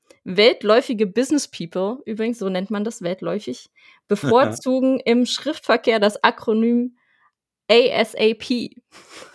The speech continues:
Speaker 1: Also
Speaker 2: Ja.
Speaker 1: asap von as soon as possible, sobald wie möglich. „Ich melde mich asap bei dir.“ Und das ist wirklich, das,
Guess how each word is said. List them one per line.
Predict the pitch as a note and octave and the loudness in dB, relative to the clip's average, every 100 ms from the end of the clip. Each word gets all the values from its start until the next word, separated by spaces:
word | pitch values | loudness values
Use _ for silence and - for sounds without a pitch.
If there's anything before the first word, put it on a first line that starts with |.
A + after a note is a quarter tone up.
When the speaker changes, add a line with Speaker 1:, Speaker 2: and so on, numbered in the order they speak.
| - _ _ - D#4+ - - - - - _ | -20 _ _ -18 -18 -18 -20 -20 -20 -20 _
Speaker 1:
Also | - F#3+ G3+ | -2 2 2
Speaker 2:
Ja. | - | 2
Speaker 1:
asap | F#3+ G#3 - C3+ E3+ _ | 2 4 2 0 -6 _
von | - G#3+ E3 - - | 0 2 4 4 4
as | G#3+ - | 0 0
soon | C4 C#4 | -4 -2
as | - A3+ | -2 -4
possible, | - E3 - A#3 C4 F#4+ | -2 -2 -2 -4 -2 0
sobald | A#3 - G3+ | -2 -2 -4
wie | B3 | 0
möglich. | A#3+ C4+ - - - _ _ _ _ _ _ | 0 0 -6 -10 -18 _ _ _ _ _ _
„Ich | - G#3+ | 0 2
melde | G3+ A#3 B3 | 4 4 4
mich | A#3+ B3 - | 4 2 2
asap | A3 G#3+ F3+ | 2 2 0
bei | - D#3 | 0 -4
dir.“ | D#3+ E3 - | -2 -4 -2
Und | F#3+ | 0
das | A3 | 0
ist | B3 - | 0 0
wirklich, | A#3+ C#4 - | 0 0 -2
das, | - F#3 - | -2 -4 -6